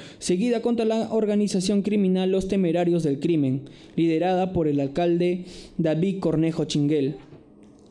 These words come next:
Asimismo, que la persona de Mirta Cristina González Yep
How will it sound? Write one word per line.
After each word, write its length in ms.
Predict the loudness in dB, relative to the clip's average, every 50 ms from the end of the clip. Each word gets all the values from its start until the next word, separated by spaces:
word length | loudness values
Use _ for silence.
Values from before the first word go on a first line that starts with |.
| -14 -6 -4
Asimismo, 680 | -4 -2 0 2 2 2 2 2 2 2 0 -2 -4 -8 -12 -18 -20 -20 -20 -8 -4
que 100 | -2 0
la 200 | 0 0 -2 -2
persona 420 | -2 -2 -2 0 0 0 2 2
de 100 | 2 2
Mirta 400 | 2 2 2 0 0 -2 -6 -6
Cristina 460 | -4 -4 -6 -4 -2 0 0 0 0
González 480 | 0 0 -2 -2 0 0 0 0 0 0
Yep 240 | 0 0 -2 -4